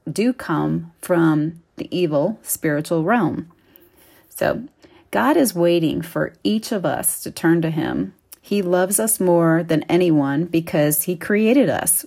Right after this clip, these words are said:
with a purpose in mind. Each of us has a purpose, has a reason why we are here. When we seek God, we will realize our purpose. The prophet Jeremiah said this,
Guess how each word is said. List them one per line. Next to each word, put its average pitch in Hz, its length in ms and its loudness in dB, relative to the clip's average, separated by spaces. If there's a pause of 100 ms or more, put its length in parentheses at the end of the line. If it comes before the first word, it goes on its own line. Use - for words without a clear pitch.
with 165 180 -2
a - 60 0
purpose 220 440 0
in 214 100 0
mind. 165 440 0 (460)
Each 214 300 -2
of 214 100 -4
us 202 160 0
has 165 220 0
a 180 80 0
purpose, - 640 -4 (220)
has 170 220 -2
a 175 80 0
reason 170 440 2
why 143 260 2
we 185 160 4
are 185 120 2
here. 180 460 -2 (520)
When 185 240 2
we 180 120 2
seek 190 340 -2
God, 226 440 0 (140)
we 180 180 2
will 175 180 2
realize 156 640 -2 (140)
our 151 160 0
purpose. - 640 -4 (1400)
The 160 100 -4
prophet 165 560 -4
Jeremiah 170 520 -2
said 160 300 -4
this, - 380 -4